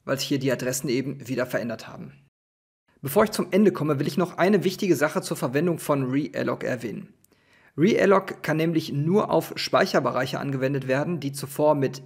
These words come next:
Malloc, Calloc oder eben Realloc selber bereitgestellt wurden. Es ist aber nicht möglich, im Programmcode deklarierte Arrays in der Größe zu verändern. Hier würde schon der Funktionsaufruf von Realloc mit dem Parameter eArray zu einem Fehler führen.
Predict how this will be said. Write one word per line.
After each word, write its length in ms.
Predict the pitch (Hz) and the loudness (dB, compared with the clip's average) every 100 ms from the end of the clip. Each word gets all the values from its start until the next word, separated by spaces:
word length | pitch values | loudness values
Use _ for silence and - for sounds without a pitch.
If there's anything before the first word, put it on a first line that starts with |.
| 143 | -4
Malloc, 720 | 175 - 156 160 165 160 - - - | -4 0 2 4 2 0 -12 -12 -6
Calloc 540 | 156 165 147 151 156 | -2 2 2 2 0
oder 180 | - 139 | 0 0
eben 220 | 117 117 | 0 -2
Realloc 580 | 98 127 147 117 131 131 | -6 -2 0 2 2 0
selber 560 | 123 123 151 160 151 139 - - | -2 0 2 2 0 -4 -18 -4
bereitgestellt 640 | 151 156 156 151 - 113 - | 2 4 2 0 -4 -6 -6
wurden. 380 | 110 - - - _ _ _ - | -8 -10 -14 -20 _ _ _ -6
Es 100 | 143 | 2
ist 100 | 190 | 6
aber 160 | 170 | 8
nicht 220 | 175 220 | 6 2
möglich, 420 | 151 180 190 202 - | 0 0 0 -2 -2
im 120 | 160 | -4
Programmcode 800 | - 139 139 170 - 185 180 - | -4 0 0 0 4 2 2 0
deklarierte 600 | 156 151 135 151 160 - | 0 2 0 0 -2 0
Arrays 300 | 139 151 156 | 4 4 2
in 100 | 139 | 0
der 120 | 135 | -2
Größe 400 | 139 143 147 143 | 0 0 0 -4
zu 160 | - 131 | -8 -6
verändern. 640 | 139 - 143 123 117 - - _ _ _ _ _ _ _ _ _ _ _ _ _ _ | -6 -6 -6 -6 -8 -14 -20 _ _ _ _ _ _ _ _ _ _ _ _ _ _
Hier 220 | - 202 | 0 2
würde 120 | 202 190 | 4 2
schon 180 | - | 2
der 80 | 175 | 2
Funktionsaufruf 960 | 170 151 - 147 180 131 127 - 139 - | 2 -2 0 0 2 0 -4 0 -2 0
von 220 | 143 131 | -2 0
Realloc 640 | 143 - 139 143 - - | 0 2 2 4 2 0
mit 160 | - 139 | -8 -4
dem 120 | 139 | -4
Parameter 600 | 139 135 139 139 143 - | -4 -4 -2 -2 -2 -4
eArray 600 | 160 156 - 123 131 135 135 | -6 -8 -4 0 2 2 0
zu 180 | 139 | -4
einem 200 | 107 131 | -4 -4
Fehler 320 | 123 - 120 113 | -8 -4 -4 -4
führen. 400 | - 110 110 | -8 -12 -12